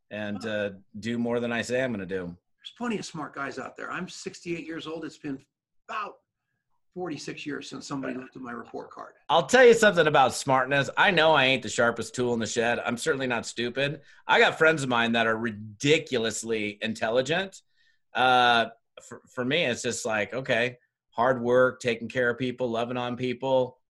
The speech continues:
Speaker 1: being good, being honest, being straightforward, delivering, again, what you said and then some.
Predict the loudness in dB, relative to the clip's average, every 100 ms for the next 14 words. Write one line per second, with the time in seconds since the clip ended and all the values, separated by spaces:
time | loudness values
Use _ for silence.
0 | -12 -4 -2 0 0 2 2 -2 -6 _
1 | _ -2 0 0 0 -2 -4 -6 -6 -6
2 | -4 -2 -2 -2 0 2 2 2 -2 _
3 | _ _ _ -6 2 4 4 2 0 -2
4 | -6 -2 0 0 -2 -4 -6 -4 0 0
5 | 0 -2 -6 -6 -4 -4 -4